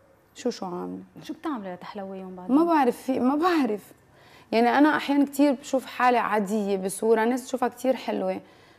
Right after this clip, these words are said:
Speaker 1: يبقى هيدي نظرة الناس فيي، ماني مجبورة أعمل شي لكون حلوة.
Speaker 2: مم.
Speaker 1: This is me، يعني هاي أنا، هاي أنا.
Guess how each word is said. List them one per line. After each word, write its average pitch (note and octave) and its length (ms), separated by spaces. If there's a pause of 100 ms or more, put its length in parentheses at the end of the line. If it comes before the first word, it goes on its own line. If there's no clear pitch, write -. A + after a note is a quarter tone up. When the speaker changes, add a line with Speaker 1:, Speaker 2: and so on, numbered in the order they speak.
(100)
Speaker 1:
يبقى A#3 260
هيدي D4 160
نظرة B3 360
الناس B3+ 400
فيي، A3 320
ماني A#3+ 260
مجبورة A3+ 420
أعمل A3 340
شي - 160
لكون G3+ 300
حلوة. F#3+ 400 (200)
Speaker 2:
مم. G#3 180 (240)
Speaker 1:
This A3+ 200
is G#3 120
me، G3+ 160
يعني F3 280
هاي G#3+ 220
أنا، F3 160 (960)
هاي G#3+ 240
أنا. F3+ 180